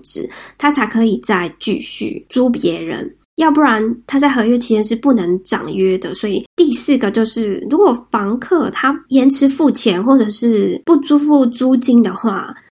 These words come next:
或者是这样造成房屋的严重损坏或违法，或是你干扰到其他房客了，在这边房东是可以合法的把你赶走。可是如果像是小孩子很吵啊，或者是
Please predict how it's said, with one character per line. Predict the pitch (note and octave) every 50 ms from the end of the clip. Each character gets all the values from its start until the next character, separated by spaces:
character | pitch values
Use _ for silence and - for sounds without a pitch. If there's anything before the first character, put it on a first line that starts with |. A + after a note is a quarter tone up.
| _ -
或 | F4
者 | D#4+ C4+
是 | C4
这 | D4 D4+
样 | C#4 C#4 C4+
造 | C4+ D4+ C4+
成 | B3 B3 A#3+ G#3+ G#3 G#3+
房 | A3+ - A3 G3+ G#3 A3+
屋 | A#3+ A#3+
的 | A#3+ A#3 G#3 G3+ G3 F#3+ - - - _ _ _ _ _
严 | G#3+ A3 G3+
重 | A#3 A#3 C#4+ C4+ B3
损 | - - F#3 -
坏 | F#3 - B3 G#3 G#3
或 | G#3 B3 C#4
违 | B3 G#3 F#3+ F3+ -
法， | - - - - - - - _ _ _ _ _ _
或 | - C#4+ C#4+
是 | D#4 E4
你 | D4+ - - - -
干 | C4 B3 C4+
扰 | C4+ G#3+ G3+
到 | A3 A#3
其 | A3+ - G3+
他 | A#3 G#3+ A3+
房 | - - - -
客 | - - A#3+ A#3
了， | - - - - - - _ _ _ _ _ _ _ _ _ _ _ _
在 | - F4 F4 C#4+ B3+
这 | B3+ C4+ - - D4
边 | B3+ B3+ C4 B3 B3 C4 C4
房 | B3+ - - G#3 A3+ A3+ -
东 | - C4 C4 C#4+
是 | D4 - C#4
可 | A#3 - A#3+ A#3
以 | A3+ G#3
合 | G#3 - G3
法 | F#3+ G#3 F#3
的 | - F#3+
把 | G3 F#3
你 | F#3+ G3
赶 | F#3+ F#3 - - F#3 G3
走。 | - - - - - _ _ _ _ _ _ _ _ _
可 | - C4
是 | C#4+ G4
如 | G#4 F#4+
果 | E4+ C#4
像 | C4+ E4 E4 D#4+
是 | E4 D#4+
小 | D4 - A#3+ G3
孩 | F#3 G3+
子 | G#3+ B3
很 | A#3+ A3+ A#3
吵 | A#3 - B3 G3+
啊， | F3 F3 - -
或 | G#3 C4+ C#4
者 | C4
是 | A3 A#3 B3+ B3+ A#3+